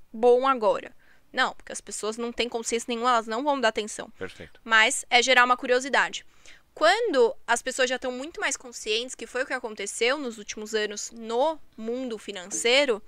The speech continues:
Speaker 1: eu tenho que ser mais direta ao ponto. Então, eu tenho que chegar num copy e falar assim: é, "Compre esta criptomoeda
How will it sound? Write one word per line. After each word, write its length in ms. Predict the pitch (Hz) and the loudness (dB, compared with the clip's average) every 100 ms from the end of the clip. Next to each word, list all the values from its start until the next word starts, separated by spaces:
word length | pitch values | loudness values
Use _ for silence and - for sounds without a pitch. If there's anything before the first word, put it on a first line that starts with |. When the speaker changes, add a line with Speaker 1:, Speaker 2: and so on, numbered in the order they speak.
| - - - - | -20 -20 -20 -6
Speaker 1:
eu 140 | 226 | -2
tenho 160 | 247 240 | -2 -4
que 60 | |
ser 100 | - | -4
mais 220 | 254 247 247 | 2 2 4
direta 340 | 247 233 262 | 2 2 0
ao 80 | 254 | -2
ponto. 500 | 247 208 202 - 202 _ - - _ _ | -2 -4 -6 -16 -18 _ -20 -20 _ _
Então, 280 | 214 208 208 | -10 -4 -4
eu 60 | |
tenho 140 | 208 214 | -4 -6
que 60 | |
chegar 340 | - 220 220 214 | -4 2 4 2
num 180 | 220 214 | -4 -4
copy 320 | 208 208 - | -2 -2 -2
e 60 | |
falar 240 | - 226 233 | -2 0 0
assim: 400 | - 233 202 208 - - - _ _ _ _ - | 0 -8 -12 -16 -20 -20 -20 _ _ _ _ -10
é, 520 | 208 202 202 190 - - - - - - _ | 2 4 4 2 -2 -12 -20 -20 -20 -20 _
"Compre 440 | - 240 240 - 269 | 0 0 0 2 4
esta 340 | 220 226 226 | 4 2 -4
criptomoeda 960 | - 226 - 226 233 214 226 262 294 | -4 -8 -4 0 4 6 4 4 -2